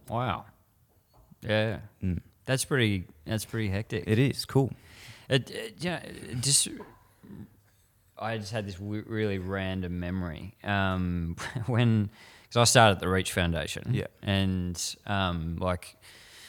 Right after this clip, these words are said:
Speaker 1: um, the Reach Foundation was young people inspiring young people, like, a lot of self-development and that kind of stuff. And you'd often be asked, like, "What, you, what, what do you, what, like, what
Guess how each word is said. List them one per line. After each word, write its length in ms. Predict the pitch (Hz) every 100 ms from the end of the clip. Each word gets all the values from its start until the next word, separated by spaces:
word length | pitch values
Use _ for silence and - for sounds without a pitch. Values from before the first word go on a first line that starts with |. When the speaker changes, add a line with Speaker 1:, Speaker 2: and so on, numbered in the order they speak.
| - - - _ _ -
Speaker 1:
um, 540 | 95 90 90 85 85
the 80 | 98
Reach 220 | 104 101
Foundation 480 | - 92 87 85 95
was 100 | 82
young 180 | 92 90
people 260 | 98 87
inspiring 480 | 85 - 92 82 80
young 220 | 87 107 101
people, 500 | 104 95 98 92 85
like, 200 | 82 95
a 60 |
lot 120 | 90
of 60 | 90
self-development 720 | - 85 82 82 82 - 82
and 80 | 78
that 100 | 85
kind 160 | - 87
of 60 |
stuff. 260 | - 78 78
And 100 | 107
you'd 100 | 117
often 320 | 120 120 113
be 80 | 101
asked, 360 | 90 85 76 -
like, 120 | 80
"What, 180 | 98 -
you, 600 | 87 - 85 82 127 131
what, 220 | - 139 143
what 120 | 139
do 60 | 127
you, 140 | 104 104 - -
what, 200 | 131 135 - - -
like, 260 | 120 110
what 160 | 120 117